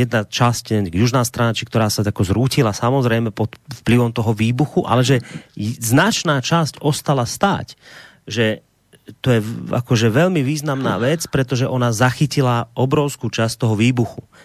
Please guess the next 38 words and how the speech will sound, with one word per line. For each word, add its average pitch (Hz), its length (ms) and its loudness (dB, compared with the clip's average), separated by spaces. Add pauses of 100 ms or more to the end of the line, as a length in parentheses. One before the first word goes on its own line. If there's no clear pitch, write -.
Čiže - 160 -2
nebyť 143 400 0
toho, 143 320 0
že 139 80 -2
to 123 160 -6
bolo 120 160 0
postavené 131 560 -2
poriadne, 104 640 0
pevne, 110 480 0 (720)
a - 80 -4
by-, 123 160 2
bolo 135 240 4
by 131 80 -2
sa 131 160 -2
to 123 80 -4
celé 156 320 2
rozletelo, 139 560 -4
tak 123 240 -2
by 131 80 0
tie, 117 240 0 (160)
akože 113 400 -2
ten 104 240 0
výbuch 123 320 0
mal 113 240 0
ešte, 120 560 2
ešte 127 240 0
akože 107 320 0
ničivejšie 110 800 0
následky. 135 800 0 (640)
Čiže 110 480 0
v - 160 -18
tom 127 240 2
obrovskom 170 560 0
nešťastí, 135 560 -2
ktoré 123 240 -2
sa 110 160 -2
udialo, 143 400 0
je 139 100 0